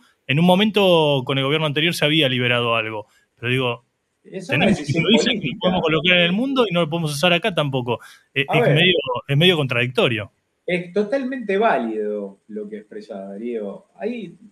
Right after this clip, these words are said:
Speaker 2: debe existir una decisión política y en el propio gobierno las aguas están divididas. Tenemos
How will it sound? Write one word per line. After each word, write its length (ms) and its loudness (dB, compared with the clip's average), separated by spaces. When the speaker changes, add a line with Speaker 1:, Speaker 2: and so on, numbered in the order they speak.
Speaker 2:
debe 220 2
existir 480 -4
una 160 -4
decisión 460 -8
política 480 -4
y 40 -6
en 80 -4
el 120 -4
propio 280 -4
gobierno 760 -2
las 240 -8
aguas 260 -4
están 240 -8
divididas. 640 -4
Tenemos 640 -8